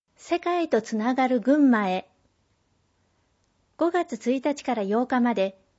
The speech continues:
米国のネブラスカ州とインディアナ州を訪問しました。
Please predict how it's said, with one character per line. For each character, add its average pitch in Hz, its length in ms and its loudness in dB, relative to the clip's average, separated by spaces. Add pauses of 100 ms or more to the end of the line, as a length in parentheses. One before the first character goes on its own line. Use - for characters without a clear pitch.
(140)
米 269 180 4
国 285 300 2
の 254 100 4
ネ 208 140 2
ブ 247 100 2
ラ 311 140 2
ス - 100 -16
カ 311 140 -2
州 247 260 0
と 190 260 0 (140)
イ 247 140 4
ン 294 80 2
デ 302 80 0
ィ 320 80 0
ア 330 40 -2
ナ 330 120 -4
州 285 240 0
を 196 80 2
訪 220 240 0
問 262 200 6
し 247 140 -6
ま 240 140 2
し 240 100 -10
た。 190 160 -4